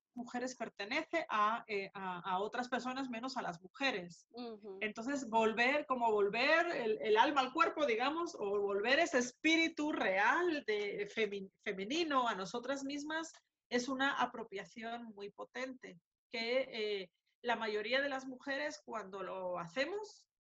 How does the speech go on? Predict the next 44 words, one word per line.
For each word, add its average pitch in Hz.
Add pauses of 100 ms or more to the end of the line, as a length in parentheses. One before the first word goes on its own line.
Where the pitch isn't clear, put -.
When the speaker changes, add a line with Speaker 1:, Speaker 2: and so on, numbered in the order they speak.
(480)
Speaker 1:
eh, 208
me 208
parece 208
que 196
es 220
algo 233
tan 226
potente 220
como 233
lo 202
que 175
tú 185
nos 175
acabas 170
de 165
decir. 185
O 180
sea, 180
no, 208
es 214
que 226 (240)
resulta 214
que, 226
eh, 185
me 196
doy 202
el 285
permiso 254
de, 226
eh, 202
de 196
verme 277
a 220
mí 208
misma, 202
¿verdad? -
A 214
través, 214
en 202
este 208
caso, 226
de 220
la 190
menstruación. 190